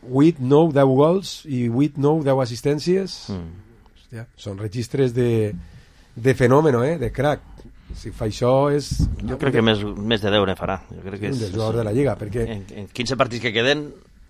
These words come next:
Speaker 1: lo raro és que
Speaker 2: podeix
Speaker 1: l'any
Speaker 2: tirar
Speaker 1: passat
Speaker 2: un per partit, tot.
Speaker 1: només fera dos gols, tio. És una cosa estranyíssima que l'any passat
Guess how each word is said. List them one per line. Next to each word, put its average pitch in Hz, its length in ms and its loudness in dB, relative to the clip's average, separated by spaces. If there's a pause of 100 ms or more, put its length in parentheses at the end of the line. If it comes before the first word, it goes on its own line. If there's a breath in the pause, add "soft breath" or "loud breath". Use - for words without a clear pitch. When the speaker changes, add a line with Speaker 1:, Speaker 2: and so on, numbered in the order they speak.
Speaker 1:
lo 117 120 -2
raro 147 200 2
és 202 40 -8
que 131 60 -2
Speaker 2:
podeix 123 180 0
Speaker 1:
l'any 139 80 -2
Speaker 2:
tirar 117 160 6
Speaker 1:
passat 113 240 0
Speaker 2:
un 113 40 -2
per - 180 0
partit, 117 340 -2
tot. 104 160 -6
Speaker 1:
només 156 220 -2
fera 143 180 0
dos 120 160 -4
gols, 90 260 -16
tio. 82 160 -18 (100)
És - 120 -16
una 113 140 -6
cosa 127 320 -4
estranyíssima 127 1160 -4
que 120 100 -6
l'any 117 140 -4
passat 113 240 -4